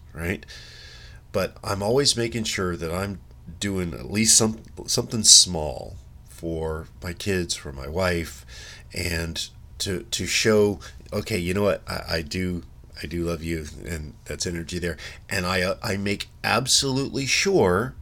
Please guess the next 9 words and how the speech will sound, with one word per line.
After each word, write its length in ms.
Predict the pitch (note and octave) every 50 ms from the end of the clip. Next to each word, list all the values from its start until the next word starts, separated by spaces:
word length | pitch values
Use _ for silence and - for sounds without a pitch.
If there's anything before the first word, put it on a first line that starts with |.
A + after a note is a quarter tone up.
| - - - - - - - - - - - - - - -
that 200 | - F2+ F2 -
I 160 | - G2 G#2 G#2+
am 220 | G2 E2 D#2 D2+
taking 480 | - - - A2 A2+ A2+ - C#3+ D3 D3
time 680 | - - - C3 A#2+ A2+ A2+ A2+ A2+ A2+ A2+ A2+ A2+ - - - - - - - - - - - - - - - - -
in 220 | G2 F#2+ G2 G2
the 100 | F#2 F2+
next 380 | F#2+ A#2+ F#3+ G#3+ G#3+ - - -
week 500 | F2+ E2+ D#2 D2+ - - - - - -